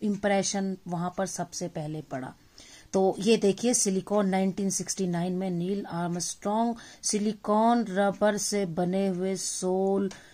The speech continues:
के बूट पहन के गए थे और वही बूट का जो इम्प्रेशन था वो सबसे पहली बार चंद्रमा की सरफेस पर यूज हुआ था। तो कितना इंटरेस्टिंग है सिलिकॉन का इतिहास, देखिए आप,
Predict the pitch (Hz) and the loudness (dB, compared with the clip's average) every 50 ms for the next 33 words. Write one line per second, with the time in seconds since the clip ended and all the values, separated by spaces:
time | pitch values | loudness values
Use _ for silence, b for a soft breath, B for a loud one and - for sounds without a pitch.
0 | B B B B B B _ _ - 196 196 175 165 156 175 196 214 240 240 - | B B B B B B _ _ 0 2 2 2 2 2 2 4 4 4 4 2
1 | - - 214 180 190 185 175 - 196 175 170 180 175 175 - 196 202 196 185 180 | 2 2 4 4 4 2 0 0 -2 -2 -2 -2 -4 -4 -4 -4 -4 -4 -4 -4
2 | 165 175 196 185 208 262 262 208 170 170 185 196 214 208 - - - - 190 190 | -4 -4 -4 -2 -2 -4 -4 -4 -6 -8 -6 -6 -6 -6 -8 -10 -10 -6 -6 -6
3 | 185 185 190 - - 185 175 - - 185 180 180 175 - 185 175 160 147 175 175 | -6 -6 -8 -8 -6 -6 -8 -6 -6 -6 -6 -6 -6 -6 -6 -8 -8 -8 -10 -10
4 | 180 185 170 170 - - 196 202 - - - 202 185 - - 170 160 165 165 170 | -10 -10 -10 -8 -6 -8 -8 -8 -8 -6 -4 -4 -4 -4 -4 -4 -2 -2 -2 -2
5 | 160 - 170 180 220 254 262 262 B B B B B B B B B B - - | -4 -2 0 4 6 6 4 4 B B B B B B B B B B 0 4
6 | 208 202 196 196 190 190 185 180 175 170 196 196 - - 190 165 156 143 - 160 | 6 6 6 6 4 2 2 0 0 -2 -4 -2 -2 0 -2 -2 -4 -6 -8 -6
7 | 147 - - - 190 277 370 - - _ _ _ _ _ _ _ - 175 143 170 | -6 -6 -6 -4 -4 -4 -4 -6 -12 _ _ _ _ _ _ _ -8 -6 -2 -2
8 | 185 180 165 - - 151 165 156 - - - 156 - - - 202 - 233 262 247 | -2 -2 -2 -4 -8 -12 -14 -16 -16 -14 -14 -12 -10 -6 -6 -2 4 6 6 6
9 | 214 196 196 190 202 190 - - 262 233 220 202 - - 196 196 185 - 202 202 | 6 4 2 2 0 2 2 2 2 2 2 2 2 2 2 0 0 0 0 0
10 | 202 190 202 190 170 - - 185 185 185 156 - 165 147 - - 165 160 156 - | 0 2 0 0 0 0 -2 -2 -2 -2 -2 -2 -4 -4 -4 -4 -6 -6 -6 -10